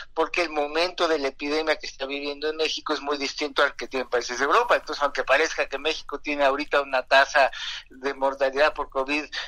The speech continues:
eh, por abajo de algunos países europeos, pues sí, pero esos países ya concluyeron su primera ola epidémica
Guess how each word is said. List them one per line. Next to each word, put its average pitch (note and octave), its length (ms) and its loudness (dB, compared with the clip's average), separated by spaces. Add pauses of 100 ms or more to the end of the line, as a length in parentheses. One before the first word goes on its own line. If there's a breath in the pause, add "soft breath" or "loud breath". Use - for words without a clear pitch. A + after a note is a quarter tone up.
(120 loud breath)
eh, C3 120 -2
por C3 220 4
abajo D3+ 340 6
de C#3+ 80 0
algunos C#3+ 400 -6
países D#3+ 340 -10
europeos, E3+ 440 0
pues - 180 -8
sí, F#3 140 -4
pero B2 240 0
esos C#3+ 240 -2
países D#3+ 400 0 (220 loud breath)
ya D#3+ 180 4
concluyeron E3 720 0
su - 180 -8
primera C#3 380 4
ola C#3 160 -2
epidémica D#3+ 600 0